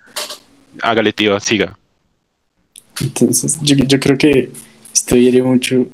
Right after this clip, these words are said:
Speaker 2: tiene mucho que ver con lo que yo les he dicho millones de veces a, a Sebastián y, y Andrés, y es que, eh, uno tiene que concentrarse en uno. Que uno tiene que hacer las cosas que lo llenan a uno,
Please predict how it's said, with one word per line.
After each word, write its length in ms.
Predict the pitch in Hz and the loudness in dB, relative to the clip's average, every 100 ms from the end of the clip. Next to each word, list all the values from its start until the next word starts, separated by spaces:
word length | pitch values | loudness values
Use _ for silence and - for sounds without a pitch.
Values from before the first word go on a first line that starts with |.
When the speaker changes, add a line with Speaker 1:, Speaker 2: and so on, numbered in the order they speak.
| - | -2
Speaker 2:
tiene 220 | 127 120 | 2 2
mucho 260 | 123 123 123 | 2 -2 0
que 100 | 131 | 0
ver 140 | 120 | 0
con 140 | 117 110 | 0 -2
lo 60 | |
que 180 | 113 120 | 0 0
yo 120 | 117 | 2
les 180 | 107 101 | 0 2
he 40 | 113 | 0
dicho 500 | 110 107 113 107 110 _ _ _ _ _ _ _ _ _ | 0 0 -2 -2 -6 _ _ _ _ _ _ _ _ _
millones 480 | 131 120 117 127 127 | 2 4 4 2 2
de 60 | 135 | 2
veces 260 | 127 120 117 | 2 0 0
a, 160 | 117 | 0
a 180 | 113 113 | 0 -2
Sebastián 440 | 117 110 - 107 | -2 -2 -2 -2
y, 220 | 107 - - | -2 -6 -6
y 80 | 113 | -2
Andrés, 480 | 107 113 151 214 - - - | -2 0 -2 -2 -8 -16 -4
y 260 | 113 107 | 0 0
es 140 | 107 - | 0 -4
que, 500 | - 113 107 107 120 _ _ _ _ _ _ _ - - | 0 2 2 -2 -8 _ _ _ _ _ _ _ -20 -2
eh, 500 | 120 110 107 110 - | 2 4 2 -2 -8
uno 220 | 135 113 107 | 0 2 4
tiene 160 | 123 | 2
que 140 | 117 123 | 0 0
concentrarse 840 | 127 120 127 117 104 110 110 - - | 2 2 2 2 2 0 -2 -4 -6
en 220 | 113 107 | -2 -2
uno. 280 | 113 90 - _ _ _ _ _ _ _ _ _ _ _ _ _ _ _ | -2 -6 -16 _ _ _ _ _ _ _ _ _ _ _ _ _ _ _
Que 140 | - 120 | -14 -10
uno 180 | - 117 | 0 0
tiene 160 | 113 117 | 2 2
que 100 | 127 | 2
hacer 140 | 123 | 0
las 140 | 107 - | 0 -2
cosas 300 | 117 117 - | -6 -10 0
que 180 | 120 | 2
lo 140 | 110 113 | 2 2
llenan 320 | 110 104 104 | 2 0 2
a 40 | |
uno, 220 | 120 113 | 2 2